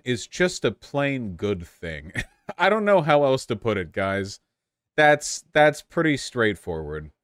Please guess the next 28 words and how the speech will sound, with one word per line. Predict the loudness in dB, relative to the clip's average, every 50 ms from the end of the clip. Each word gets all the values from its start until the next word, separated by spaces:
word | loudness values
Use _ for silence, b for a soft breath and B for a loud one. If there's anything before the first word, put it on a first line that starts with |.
| _ _ _ _ _ _ _ _ _ _ _ _ _ _ 0
Uh, | 2 2 2 2 2 0 -2 -4 -6 -10 _ _ _ _ _ _ _ _ _ _ _ _ _ _ _ -2
even | 0 2 2 2 0
if | -2 -4 -4
sometimes | -2 -2 -2 -2 -2 -6 -6 -4 -4 -4 -4 0
that | -2 0 0
introspection | -2 -6 -6 -10 -12 -8 -2 -2 -2 -2 -2 -6 -8 -6 -6
leads | -4 -4 -4 -6 -6 -10 -12 -14 -14 -16 _ _ _ _ _ _ _ _ _ _ _ _ _
to, | -8 -6
like, | -2 0 2 0 0 -2 _ _ _ _ _ _ _ _ _ _ _ -2
a | -2 -2
cringy | -2 -2 -10 -6 -4 -4 -4 -4 -4 -4 -4 -4 -2 0
level | 0 0 0 0 0 0 0
of | -2 -4 -6
over | -6 -6 -4 -2 -4 -6
self-analysis, | -6 -4 -2 -4 -4 -4 -4 -8 -8 -8 -8 -8 -10 -10 -8 -10 -8 -10 -12 -18 _
which | -6 -6 -6 -6 -8 -14 _ -6
I | -6 -6
think | -6 -4 -6 -8 -8 -8 _ -20 _ _ _ _ _ _ -12
in | -10 -10 -8
some | -6 -6 -6 -6 -2 -2 -2 0 -2 -4 -10 -12 -10
instances | -8 -8 -8 -4 -4 -4 -4 -4 -4 -4 -4 -4
is | -4 -6 -4
happening | -4 -4 -4 -4 -4 -8 -6 -6
here. | -4 0 0 2 2
I | 2
really | 2 2 2 0 0 0
think | -2 -4 -4 -4
it's, | -8 -10